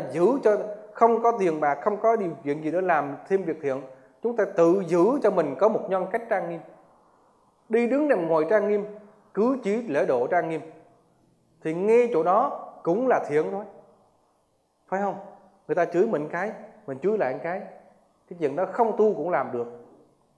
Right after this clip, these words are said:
Nhưng người ta chửi mình, mình không chửi lại, cái đó phải tu à. Không tu làm không được. Có phải không à? Thành ra ở đây rõ ràng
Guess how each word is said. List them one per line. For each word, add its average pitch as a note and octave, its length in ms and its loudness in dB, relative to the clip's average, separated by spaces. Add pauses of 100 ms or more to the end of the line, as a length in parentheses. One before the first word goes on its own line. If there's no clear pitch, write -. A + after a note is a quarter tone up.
(420)
Nhưng A#3 200 0
người F#3+ 80 0
ta G3 120 0
chửi F#3+ 220 6
mình, G3 260 0 (600)
mình E3+ 100 -8
không A3+ 220 2
chửi B3 120 2
lại, D3 220 0
cái G3+ 100 -2
đó A3 120 0
phải G3+ 100 -2
tu A3+ 280 6
à. D3 140 4 (840)
Không G#3+ 260 2
tu G#3 120 6
làm D3+ 240 4
không D#3 160 -8
được. G#2 140 -8 (720)
Có F3 60 -4
phải D#3+ 300 0
không C#3+ 160 -4
à? A2+ 120 -8 (880)
Thành D#3+ 180 -2
ra F3 140 6
ở F#3+ 60 4
đây F3 240 4
rõ D3 140 2
ràng D3 220 0